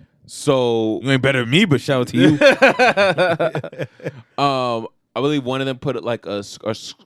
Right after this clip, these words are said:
Speaker 1: a screen record. And they had, like, mad fucking cards that I don't got.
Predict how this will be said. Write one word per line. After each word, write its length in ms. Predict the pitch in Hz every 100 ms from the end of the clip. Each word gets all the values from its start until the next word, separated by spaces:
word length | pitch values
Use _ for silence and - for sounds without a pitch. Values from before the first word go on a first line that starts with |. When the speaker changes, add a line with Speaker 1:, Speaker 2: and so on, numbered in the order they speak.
| _
Speaker 1:
a 40 | 110
screen 380 | - 123 131 123
record. 480 | - 98 85 73 - _ _ _ -
And 80 | 185
they 100 | 240
had, 220 | 330 339
like, 220 | 392 381
mad 520 | 392 415 453 453 466
fucking 320 | - 453 453 440
cards 340 | - 508 523
that 160 | 339 233
I 100 | 214
don't 200 | 202 180
got. 280 | 165 143